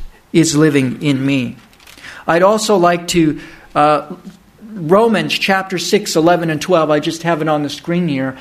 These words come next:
It says, "Likewise, you also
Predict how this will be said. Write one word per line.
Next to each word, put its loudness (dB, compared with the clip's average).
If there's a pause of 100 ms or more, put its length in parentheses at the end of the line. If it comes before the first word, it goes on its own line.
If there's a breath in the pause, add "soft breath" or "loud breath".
(220 loud breath)
It 0
says, 2
"Likewise, 2
you 2
also 2